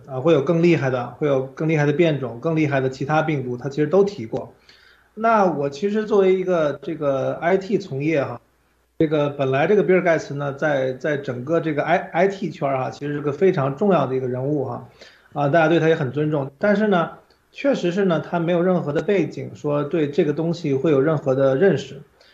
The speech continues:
啊，虽然呢，他其实曾经有这个盖茨跟美琳达的这个，这个 foundation，他们也捐了很多的药物啊，什么这些东西。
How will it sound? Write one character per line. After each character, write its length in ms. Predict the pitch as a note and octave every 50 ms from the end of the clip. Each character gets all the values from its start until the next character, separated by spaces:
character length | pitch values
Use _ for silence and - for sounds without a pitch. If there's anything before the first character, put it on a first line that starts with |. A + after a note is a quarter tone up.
| _ _ _ _ _
啊， 100 | - D3+
虽 180 | D3 D3+ A3 A#3
然 180 | A3+ F#3+ F#3
呢， 100 | F#3 F#3+ F#3
他 200 | F#3 - F#3+ F#3
其 160 | F#3 F#3 E3+
实 120 | D#3+ F3 E3
曾 200 | - - C#3 C#3+
经 140 | E3 F3+ F3
有 120 | C#3 B2
这 140 | A#2+ C#3+ D3
个 440 | C#3+ C#3+ C3+ C3+ C3 C3 C3 B2+ C3+
盖 180 | - F3+ F3 D3+
茨 160 | C#3+ - D#3+
跟 140 | D3 E3+ E3+
美 100 | D3 B2
琳 160 | C3+ D3+ D3+
达 160 | C#3+ C3 C3+
的 60 | C#3+
这 120 | D3 E3 -
个， 140 | C3+ C3
这 140 | B2+ C3 D3
个 80 | C#3+ C#3 - - - _ -
foundation， 540 | C3+ C3 B2 D3+ F3+ G#3+ G#3 G3 C#3 - - - - - - - _ _ _ _
他 120 | - D#3+
们 120 | E3 E3
也 140 | D#3+ D3 B2+
捐 220 | A#2+ - F3+ F3+ F3
了 120 | E3 D3+
很 240 | - - C3 B2+ B2
多 160 | C3 D3+ D#3
的 120 | D3+ C#3+
药 320 | C#3 D#3 F#3+ F#3+ E3+ D3+ C#3+
物 260 | C#3+ C#3+ D3 C#3+ C#3
啊， 220 | C#3 C3 B2+ C3
什 120 | C3 - C3+
么 120 | C3 C3+
这 80 | C3+ D3
些 80 | D3
东 200 | C#3 D3 D#3 E3+
西。 300 | F3 E3+ - - D3 -